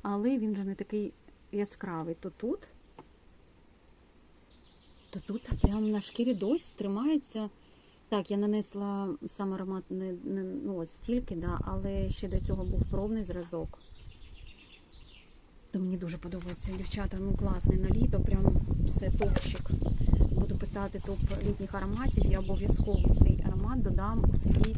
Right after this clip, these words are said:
топ літніх ароматів. Так що рекомендую замовляти. Зараз він є у, а, тільки представники можуть замовити його у Фокусі, але і, е,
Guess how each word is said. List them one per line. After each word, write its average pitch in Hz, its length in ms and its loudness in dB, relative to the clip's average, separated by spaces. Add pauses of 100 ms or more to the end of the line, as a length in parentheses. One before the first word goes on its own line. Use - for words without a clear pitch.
топ 185 240 0
літніх - 280 2
ароматів. - 480 -4 (520)
Так 190 180 -10
що 202 180 -8
рекомендую 196 580 -6
замовляти. 185 720 -10 (1040)
Зараз 208 420 -6
він 202 200 -4
є 196 320 -4 (120)
у, 196 260 -6 (420)
а, 202 440 -4
тільки 202 720 -4
представники 214 540 -6
можуть 185 280 -4
замовити 196 440 -6
його 190 360 -8
у 202 200 -6
Фокусі, 202 680 -4 (420)
але 320 180 2
і, 220 260 -2
е, - 100 -6